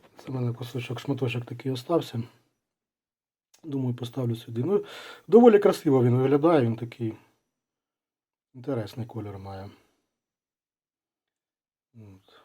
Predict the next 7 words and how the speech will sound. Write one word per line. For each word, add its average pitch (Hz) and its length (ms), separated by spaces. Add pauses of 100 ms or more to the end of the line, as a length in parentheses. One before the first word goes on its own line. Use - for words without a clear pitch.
(580)
Був 117 220
кусочок, 117 500
зробив 101 360
з 95 60
нього 92 260 (1700)
таку 117 140
бусинку. 123 600